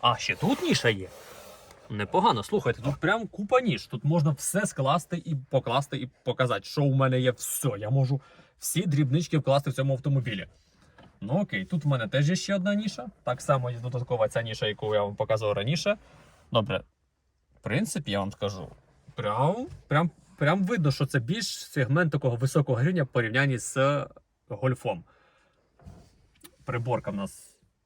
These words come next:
своя авдюшна, вона червоного кольору. Потім, може, буде її видно, як ми заведемо двигунчик нормально. Ну, відрізняється, добре. Скажімо так. Кермо прикольне,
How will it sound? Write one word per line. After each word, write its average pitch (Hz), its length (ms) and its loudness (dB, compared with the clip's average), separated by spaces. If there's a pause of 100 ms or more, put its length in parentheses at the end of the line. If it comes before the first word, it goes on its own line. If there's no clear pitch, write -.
своя 117 420 -2
авдюшна, 139 540 0
вона 120 280 0
червоного 107 540 -4
кольору. 196 480 0 (880)
Потім, 110 240 -2
може, 101 180 -2
буде 104 200 -2
її 104 120 2
видно, 202 320 0
як 170 120 -2
ми 180 100 0
заведемо 165 440 2
двигунчик 151 480 2
нормально. 131 500 2 (180)
Ну, 180 220 2
відрізняється, 131 680 4
добре. 95 280 2 (1040)
Скажімо 120 380 -2
так. - 260 -12 (420)
Кермо 165 320 2
прикольне, 143 640 2